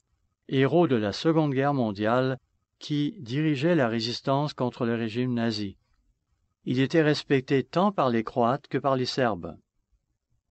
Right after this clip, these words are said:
Il ne permettait aucune manifestation de dissidence ethnique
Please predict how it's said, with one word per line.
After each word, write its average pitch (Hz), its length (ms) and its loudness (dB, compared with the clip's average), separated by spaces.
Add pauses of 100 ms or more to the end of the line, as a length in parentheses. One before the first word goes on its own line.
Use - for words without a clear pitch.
(240)
Il 143 220 0
ne 139 100 2
permettait 151 520 2
aucune 175 380 2
manifestation 120 1120 0
de 104 160 0
dissidence 120 760 -2
ethnique - 600 -4